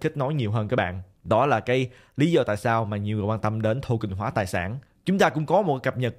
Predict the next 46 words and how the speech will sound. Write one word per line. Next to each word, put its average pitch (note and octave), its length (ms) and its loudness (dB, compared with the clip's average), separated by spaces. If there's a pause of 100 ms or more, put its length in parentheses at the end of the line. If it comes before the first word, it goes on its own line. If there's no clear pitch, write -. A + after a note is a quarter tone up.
(160)
về A#2 300 2
cuộc A#2+ 220 -2
họp A2+ 240 0
ngày A2+ 120 -2
hôm B2 140 -2
qua. A#2+ 320 2
Các - 60 -4
bạn A#2+ 80 0
đã A#2+ 60 0
nhớ C3 180 0
là D#3 120 4
hôm B2 220 -2
qua B2 220 4
đó B2+ 120 0
đã G#2+ 120 0
có C3 220 -2
một A#2+ 160 -2
cái A#2+ 80 -4
cuộc A2+ 180 -4
họp F#2+ 240 -2
do A2+ 100 2
dân B2 320 0
biểu G#2 280 0
Ro G#2+ 100 4
Khanna A2 400 -2
tổ G2+ 180 -4
chức, F#3 160 2 (340)
à, A2 180 0
liên B2 260 0
quan A2+ 340 2
tới, A#2 320 0
à, A#2 220 2
ủng A2+ 260 -4
hộ G2 260 0
crypto. F3 260 2 (400)
Thì B2+ 100 -4
các D3 80 -2
bạn A2 180 2
cũng G#2+ 100 -6
thấy C#3+ 140 0
được A2 180 0
là G#2 100 0
chúng A#2 160 -8
ta A2 180 2
đã F#2+ 140 -4
có C3 380 0